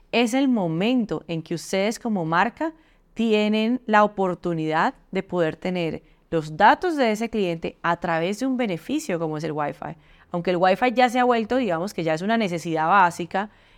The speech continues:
es interesante que poder, eh, conectar la estrategia de captura de datos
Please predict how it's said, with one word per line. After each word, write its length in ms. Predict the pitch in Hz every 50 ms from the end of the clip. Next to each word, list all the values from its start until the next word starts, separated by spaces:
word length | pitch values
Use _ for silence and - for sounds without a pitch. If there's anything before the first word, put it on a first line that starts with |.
| - _
es 140 | - 190 175
interesante 880 | 240 262 262 254 254 208 196 190 - 190 180 175 165 160 - 202 240 - _
que 120 | - - -
poder, 720 | _ _ _ - 196 196 190 190 202 208 208 208 214 - - -
eh, 260 | 226 233 240 233 -
conectar 800 | - 254 240 214 190 - - - _ - 190 170 156 160 165 - _ _ _ _ _ _ -
la 120 | 196 190
estrategia 760 | 175 - - 190 180 175 - 190 190 196 202 214 226 226 226
de 200 | 214 190 180 170 -
captura 600 | - 156 151 - _ - 233 269 330 370 381 370
de 60 | 330
datos 520 | 254 180 139 135 - - 220 - - -